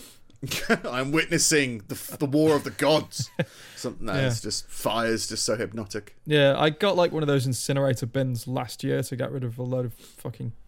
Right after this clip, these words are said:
Speaker 2: branches and shit from the garden, but, like, I, I haven't really had a proper fire since then.
Speaker 1: Incinerator bin?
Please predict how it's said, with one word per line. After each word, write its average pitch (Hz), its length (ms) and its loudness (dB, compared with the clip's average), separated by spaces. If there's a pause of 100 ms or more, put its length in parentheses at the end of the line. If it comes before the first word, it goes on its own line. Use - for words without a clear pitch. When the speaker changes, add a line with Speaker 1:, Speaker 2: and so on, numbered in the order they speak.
(240)
Speaker 2:
branches 131 540 -4
and 120 260 -4
shit - 360 -6
from - 140 -10
the 117 60 -4
garden, 123 460 -4 (180)
but, - 160 -10 (880)
like, 123 200 -10 (240)
I, 131 140 -2
I 139 100 -6
haven't 143 200 -4
really 131 180 -4
had 131 120 -2
a 127 40 -4
proper 127 320 -6
fire 123 280 -6
since 120 260 -10
then. 120 180 -8 (840)
Speaker 1:
Incinerator 135 800 2
bin? 107 480 0